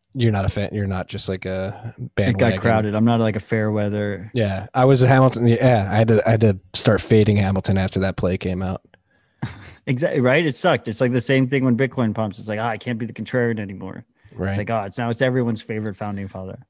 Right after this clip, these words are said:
Speaker 1: Yeah. Matt, when's the dip coming?
Speaker 2: Um, there is no dip. What is it, like, the spoon or whatever in the Matrix?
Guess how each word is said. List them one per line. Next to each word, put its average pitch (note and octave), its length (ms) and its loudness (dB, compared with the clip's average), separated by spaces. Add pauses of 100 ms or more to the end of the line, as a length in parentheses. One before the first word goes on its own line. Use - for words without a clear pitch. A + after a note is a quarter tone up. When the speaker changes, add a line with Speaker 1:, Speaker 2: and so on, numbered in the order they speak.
Speaker 1:
Yeah. G#2 220 -10 (420)
Matt, A2+ 180 2
when's B2 200 4
the B2+ 60 4
dip A#2+ 200 2
coming? F#2+ 320 -2 (1120)
Speaker 2:
Um, G#2+ 640 -2 (2000)
there A#2 240 0
is A#2 240 0
no G2 220 -2
dip. - 280 -14 (1300)
What B2+ 120 -2
is D3+ 100 -2
it, D3+ 100 -4
like, C3 120 -2
the A#2 80 -10
spoon C3+ 500 -6
or C3+ 120 -6
whatever B2+ 300 -8
in B2 120 -6
the A#2 60 -4
Matrix? A2+ 600 -12